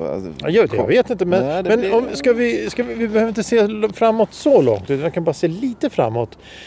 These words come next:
Speaker 2: Eh, vad tror, hur tror du vintern kommer bli?
Speaker 1: Ja, just det. Ja.
Speaker 2: Braskar Anders?
Speaker 1: Ja, jag, jag är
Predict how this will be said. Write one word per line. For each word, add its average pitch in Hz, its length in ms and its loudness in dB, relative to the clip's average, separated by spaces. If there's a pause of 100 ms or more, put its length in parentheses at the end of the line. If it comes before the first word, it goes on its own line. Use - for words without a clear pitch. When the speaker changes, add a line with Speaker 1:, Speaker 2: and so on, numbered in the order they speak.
(200)
Speaker 2:
Eh, 185 320 4
vad 196 120 0
tror, 214 180 -2
hur 220 100 0
tror 233 140 0
du 226 60 2
vintern 262 340 -2
kommer 220 160 2
bli? 135 260 -2
Speaker 1:
Ja, 131 340 4
just 165 220 -2
det. 92 200 -6 (100)
Ja. 110 260 0 (220)
Speaker 2:
Braskar 208 480 4
Anders? 127 540 0 (440)
Speaker 1:
Ja, 123 440 2 (500)
jag, 160 160 -8 (140)
jag - 100 -4
är 220 140 -4